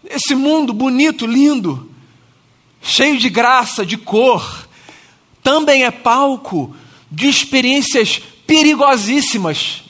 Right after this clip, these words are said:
que não apenas nos cercam, mas nos habitam. A maldade não é apenas um problema que nos cerca, a maldade é um problema que nos habita. E se você quer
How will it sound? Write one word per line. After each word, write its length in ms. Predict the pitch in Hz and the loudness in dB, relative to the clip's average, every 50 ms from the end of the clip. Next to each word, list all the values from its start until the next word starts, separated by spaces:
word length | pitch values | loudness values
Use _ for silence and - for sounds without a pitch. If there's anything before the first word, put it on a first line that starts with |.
| _ _ _ | _ _ _
que 100 | - 269 | 0 2
não 160 | 262 285 302 | 4 4 4
apenas 400 | 285 285 302 302 302 302 240 202 | 4 2 2 0 0 0 0 -2
nos 160 | 254 285 220 - | -4 -4 -2 -2
cercam, 440 | - - 208 233 196 - - 185 | 0 0 0 0 -2 -4 -6 -4
mas 180 | 185 196 202 185 | -2 -2 -2 -2
nos 240 | 185 220 247 208 202 | -4 -4 -4 0 0
habitam. 640 | 233 220 196 180 220 247 240 247 233 190 151 127 - - - - - _ _ _ _ _ _ _ _ _ _ _ _ _ _ _ | 0 0 0 -2 -6 -6 -4 -4 -4 -4 -4 -6 -12 -18 -20 -20 -20 _ _ _ _ _ _ _ _ _ _ _ _ _ _ _
A 80 | 277 | -2
maldade 520 | 214 220 233 233 208 196 226 247 226 190 233 | 0 2 2 2 2 2 2 2 2 -2 -4
não 240 | 226 240 240 233 220 | -2 -2 0 2 0
é 120 | 233 175 170 | 0 0 0
apenas 420 | 208 202 208 - 214 226 220 196 | -2 -4 -2 -2 -2 -2 -2 -4
um 80 | 220 226 | -4 -6
problema 420 | 196 208 185 180 196 220 226 214 | -4 -4 -4 -2 -2 -2 -2 -4
que 120 | 214 - 220 | -6 -6 -8
nos 300 | 220 214 - - - - | -6 -6 -6 -8 -4 -2
cerca, 400 | 196 196 202 - - - - 139 | -2 -2 -2 -2 -4 -4 -4 -2
a 40 | |
maldade 680 | 143 156 156 156 156 147 151 151 165 185 180 190 226 214 - | 0 0 -2 -2 0 2 2 2 2 2 -2 -6 -12 -10 -8
é 80 | 185 | -8
um 120 | 190 208 202 | -8 -8 -6
problema 400 | 214 214 190 196 214 226 226 214 | -8 -8 -6 -6 -4 -4 -6 -6
que 100 | - 226 | -6 -8
nos 220 | 214 220 226 208 | -8 -8 -6 -6
habita. 600 | 240 226 175 165 202 214 208 214 - 120 113 117 - _ _ - - - - - _ _ _ _ _ _ _ _ _ _ _ _ _ _ _ _ _ | -6 -6 -6 -6 -6 -6 -6 -8 -12 -16 -16 -16 -20 _ _ -20 -20 -20 -20 -20 _ _ _ _ _ _ _ _ _ _ _ _ _ _ _ _ _
E 100 | 214 226 | -4 -2
se 160 | - - 320 | 0 0 0
você 320 | 320 311 294 - - 277 240 | 2 2 0 0 0 -4 -4
quer 680 | - - 226 220 208 196 180 160 143 - - - - | -2 0 2 2 4 4 2 0 0 -4 -10 -20 -20